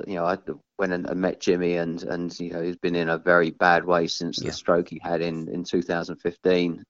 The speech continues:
Speaker 1: Um, um, so, you know, I was honoured to be able to sort of meet him and, and, and write, write a book about him that, that's, you know, happily got well received, and, um, uh, you know, and I, I was very pleased to write it.
Speaker 2: Yeah,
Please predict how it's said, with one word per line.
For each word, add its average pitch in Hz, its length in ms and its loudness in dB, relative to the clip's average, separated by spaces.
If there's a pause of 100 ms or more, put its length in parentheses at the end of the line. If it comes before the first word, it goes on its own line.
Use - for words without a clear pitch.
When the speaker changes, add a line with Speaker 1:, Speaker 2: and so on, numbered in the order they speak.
Speaker 1:
Um, 87 680 -2 (800)
um, 98 440 4
so, 147 400 8
you 147 100 8
know, 131 260 8
I 113 120 8
was 120 160 4
honoured 117 300 6
to 110 140 4
be 110 160 6
able 107 180 8
to 104 220 2
sort 90 200 0
of 107 60 2
meet 107 180 4
him 110 160 4
and, 107 140 4
and, 101 460 0
and 104 180 0
write, 104 320 4
write 110 200 6
a - 60 2
book 127 180 -4
about 98 320 4
him 98 140 -2
that, 95 140 0
that's, - 340 -2
you 107 80 -4
know, 92 80 -4
happily 98 320 -4
got 92 160 4
well 104 180 6
received, 101 680 0
and, 104 420 -4
um, 104 500 0 (520)
uh, 104 600 -4 (100)
you 113 80 -6
know, 101 280 2
and 104 240 -4 (600)
I, - 80 -2
I - 160 -6
was 104 140 -4
very 113 160 6
pleased 107 280 4
to 110 60 4
write 110 320 4
it. 90 120 -4 (400)
Speaker 2:
Yeah, 123 240 0